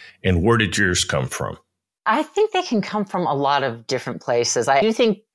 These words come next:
Speaker 2: many of them come from early in our, our lives where there may just be a particular moment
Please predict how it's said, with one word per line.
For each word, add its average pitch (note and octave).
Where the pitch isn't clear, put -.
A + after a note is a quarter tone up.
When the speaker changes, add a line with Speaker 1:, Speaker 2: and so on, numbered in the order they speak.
Speaker 2:
many F3
of F3
them F3+
come E3+
from C#3+
early D#3+
in E3
our, C#3+
our C#3+
lives C3+
where C3
there C3
may C#3
just D3
be C#3+
a B2+
particular C#3+
moment C#3+